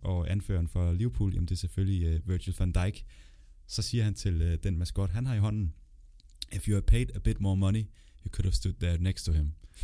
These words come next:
Øh, i stedet for at stå med, med Troy Deeney, der, øh, ja, som godt kan lide at være sådan lidt Mister Nobody, i hvert fald spille på, han er det. Han er trods alt en, øh,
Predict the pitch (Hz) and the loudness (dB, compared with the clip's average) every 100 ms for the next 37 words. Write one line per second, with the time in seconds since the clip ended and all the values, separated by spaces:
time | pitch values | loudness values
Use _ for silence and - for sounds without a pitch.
0 | - - - 90 82 80 82 - - 104 | -4 -6 -6 -2 0 0 -2 -4 -2 0
1 | 92 95 85 92 87 85 85 90 90 90 | 0 0 0 0 0 0 -2 -2 -2 -4
2 | - 92 87 95 98 98 87 87 85 87 | 0 0 2 0 2 2 2 2 2 0
3 | 90 - - 85 - - - 87 95 101 | -2 -6 -4 -4 -4 -6 -4 -2 0 0
4 | 98 90 87 - 87 87 87 82 85 87 | 0 2 2 2 0 0 0 0 0 0
5 | 90 87 82 85 87 90 90 82 - 95 | 2 0 0 0 0 0 0 -2 0 0
6 | - 87 85 87 95 - - - - - | 2 2 4 2 0 -4 -16 -20 -20 -6
7 | - 78 - 78 82 82 82 82 | -4 -2 -2 -2 0 0 -2 0